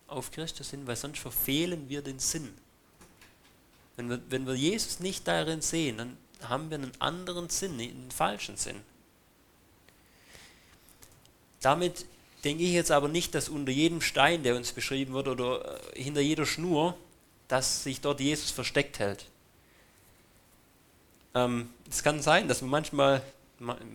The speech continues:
manche Steine, die, die, da geht's wirklich um ihn, ja, der Stein, den die Bauleute verworfen haben, oder der Stein in Daniel zwei, der, der von, der runterfällt von diesem Berg und diese Statue zermalmt, ja, alles ist schon Christus, aber nicht jeder Stein, äh,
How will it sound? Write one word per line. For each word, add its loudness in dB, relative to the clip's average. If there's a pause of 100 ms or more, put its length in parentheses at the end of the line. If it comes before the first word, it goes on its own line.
(120)
manche -6
Steine, 2
die, -4 (1120)
die, -6 (140)
da 0
geht's -2
wirklich 0
um -6
ihn, -2
ja, 4
der 0
Stein, 2
den -8
die -8
Bauleute 4
verworfen -6
haben, -8
oder -6
der -6
Stein 6
in -4
Daniel 0
zwei, 2
der, 2
der -2
von, -10 (120)
der 0
runterfällt 0
von -10
diesem -12
Berg 6
und -4
diese -6
Statue 0
zermalmt, -4
ja, -4 (260)
alles -2
ist -6
schon -6
Christus, -2
aber 4 (720)
nicht -2
jeder 2
Stein, 6
äh, 0